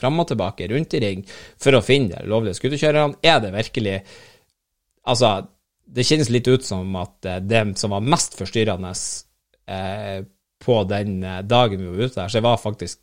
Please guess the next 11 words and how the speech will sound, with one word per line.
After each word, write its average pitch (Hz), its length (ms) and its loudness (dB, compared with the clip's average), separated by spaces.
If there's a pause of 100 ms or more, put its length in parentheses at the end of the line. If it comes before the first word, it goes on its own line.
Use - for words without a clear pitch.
(100)
eh, 101 200 -8
helikopteret 110 600 0
som - 100 -14
for 104 120 -4
å 90 80 -6
sverre 110 320 0
overalt. 107 640 -2 (1300)
Og 135 300 4 (1700)
jeg 170 100 4
vet 139 220 2
ikke, 90 200 -6